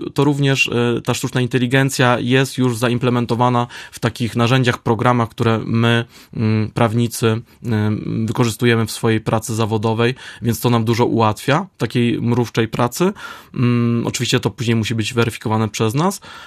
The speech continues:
e, przed podaniem takiej informacji klientowi. E, no i jeżeli chodzi o, o tę moją trzecią, e, działkę, czyli, czyli gdzieś tam podcasting, em, no to chociażby takie programy, które, mm, wyciszają tło. Miałem taką sytuację, że, e, robiłem wywiad w plenerze,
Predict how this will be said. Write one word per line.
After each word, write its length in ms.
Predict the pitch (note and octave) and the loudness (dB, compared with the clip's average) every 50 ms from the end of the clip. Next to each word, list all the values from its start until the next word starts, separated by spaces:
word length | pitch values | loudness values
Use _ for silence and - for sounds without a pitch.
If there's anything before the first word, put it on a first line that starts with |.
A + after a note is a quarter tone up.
| - - | -18 -12
e, 220 | - B2+ A#2+ A#2 G#2+ | -8 -6 -4 -4 -4
przed 260 | - - - A2+ - | -4 -2 -2 -2 -2
podaniem 400 | - - A#2 A2+ A2 A2 A2 G#2+ | 0 0 2 2 2 2 2 0
takiej 400 | - A2 G#2 - A#2 A2+ A2+ A2+ | -2 -4 -2 0 0 0 0 0
informacji 480 | A2+ G2+ - A2+ A#2 A2+ G#2+ - A2 | -2 -2 -2 0 0 0 0 -2 -6
klientowi. 600 | - - A#2 A2+ A2 G#2+ A#2+ A#2+ C3 F3+ G#3 A3 - - - - - - | -4 -2 0 0 0 2 0 0 0 0 -2 -4 -4 -10 -20 -20 -16 -10
E, 240 | - - C3 B2 A#2+ - | -6 -4 -4 -4 -2 0
no 180 | C#3 D3+ F3 | 0 0 0
i 100 | G3+ F#3+ | 0 2
jeżeli 280 | E3 E3 D#3 D#3 D#3 D#3 | 2 2 0 0 -2 -2
chodzi 260 | - E3+ D#3 D3+ D3 | -2 -2 -2 0 0
o, 340 | D3 C3+ C3+ G#2+ - C#3 C3+ | 0 0 -2 -2 -2 -2 -4
o 60 | C3+ | -4
tę 200 | - - D3 C3+ | -4 -4 -2 -2
moją 240 | C3+ C3+ C3 C3 B2+ | 0 0 -2 -2 -2
trzecią, 500 | - - C#3 - - C3+ C3 B2+ A#2 A#2+ A#2+ A#2 A2+ A2+ A2+ A2+ A#2 A#2 | -2 -4 -2 0 0 0 0 0 -2 -2 -4 -2 -2 -2 -2 -2 -2 -2
e, 40 | A2+ | 0
działkę, 520 | A2 B2+ B2 C3 B2+ - - C3 B2 A#2+ | 2 2 2 2 0 -2 0 0 0 0
czyli, 280 | A#2 - B2+ A#2 A2 G#2+ | 0 0 -2 -2 -2 0
czyli 300 | - B2+ A#2+ A#2 A#2 A2+ | 0 2 2 2 2 0
gdzieś 180 | G#2+ A#2 - | 0 -2 -2
tam 140 | - A2+ G#2 | -2 -2 -2
podcasting, 640 | - A2+ - - C3+ B2+ B2 - - - B2+ B2+ A#2+ - - - - - - - - - | -2 -4 -2 0 2 2 2 0 -2 -2 -2 -2 -2 -4 -10 -16 -16 -16 -16 -16 -12 -8
em, 160 | A2+ A2+ A#2 | -4 -4 -4
no 60 | A#2 | -2
to 100 | - B2+ | -2 -2
chociażby 760 | A#2 B2+ - C3+ C3 A#2+ A2+ A2+ G#2+ A#2+ B2 A#2+ A#2+ A#2+ A#2 - | -4 0 2 2 2 2 0 -4 0 2 4 4 4 2 2 0
takie 220 | B2 A2+ - B2 | -2 -2 -4 -4
programy, 540 | - - B2 A2 A#2 A#2+ A#2 A#2+ A#2+ A#2+ G#2+ | -2 -2 -2 0 2 2 2 2 2 -2 -4
które, 560 | - - - B2 A2+ A2+ A#2 A2+ A2+ A2+ A2+ | -6 -6 -4 -2 0 2 2 2 2 2 0
mm, 320 | A2+ - - A2+ A2 A2 | -2 -4 -6 -4 -2 -2
wyciszają 520 | G#2+ A#2 A2+ - - - A2+ A2 A2 A2 G2+ - - - - | -2 -2 -2 -2 0 2 2 2 2 0 -2 -6 -12 -14 -6
tło. 320 | - A#2 A2+ G#2 G2 G2 - - - - - - A#2+ | -2 0 2 2 0 -2 -6 -14 -20 -20 -10 -4 0
Miałem 200 | A#2 A#2 A#2 G#2+ | 2 2 2 2
taką 200 | - - A#2 A2 | 0 -2 -2 -4
sytuację, 520 | - - A#2+ A#2+ A#2+ A#2 - B2 A#2 A2 | -4 0 0 2 2 0 0 -2 -2 -2
że, 420 | G2+ G#2 G#2+ A2+ A2 A2 A2 A2+ A2 - - - - - | -2 0 0 2 2 2 2 0 -4 -8 -18 -20 -14 -8
e, 260 | - A#2 G#2+ G#2 G#2+ | -4 -2 -2 0 0
robiłem 460 | A2+ A2 G#2 A#2 A#2+ A#2 A2 A2+ G#2+ | 0 0 0 2 2 2 2 0 0
wywiad 340 | G#2 B2 A#2 A#2+ A2+ A2 - | 0 2 2 2 0 -2 -4
w 100 | - - | -10 -4
plenerze, 560 | - B2 A2 A2+ B2+ C3 C3 D3 D#3 D#3+ F3 | -2 0 0 2 0 0 2 2 2 2 0